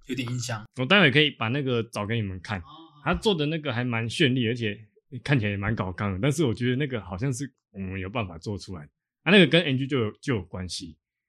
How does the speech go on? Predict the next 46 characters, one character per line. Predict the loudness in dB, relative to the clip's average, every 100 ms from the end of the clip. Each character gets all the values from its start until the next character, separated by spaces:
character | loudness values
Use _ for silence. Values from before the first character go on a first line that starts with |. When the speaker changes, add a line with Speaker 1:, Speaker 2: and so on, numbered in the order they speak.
| _ _ _
Speaker 2:
虽 | 4
然 |
说 | 6 8
它 | 8
有 | 6
结-， | 2 -4
它 | 2 2
是 | 4
有 | 2
结 | 2 -2
合 | -2 -4
真 | -4 -6
实 | -6
的 | -8 -8 -6
那 | -2
个 | 0
相 | 0 -2
片 | 0
跟 | 2
那 | 4
个。 |
Speaker 1:
那 |
你 | 2
等 |
下， | -4
你 | -8 -2
刚 | 0
刚 | 2
说 | 0
我 | 2 4 4
们。 | 2 0 -2 -8 _ _ _ _ _ -20 _ _ _ _
Speaker 2:
啊， | 6
什 | 10 12
么 |
东 | 12
西？ | 10
什 | 8
么 | 6
东 | 6
西？ | 4 2
Speaker 1:
你 | 4
刚 | 4
刚 | 4
说 | 2
我 | 4 4 4
们。 | 2 2 0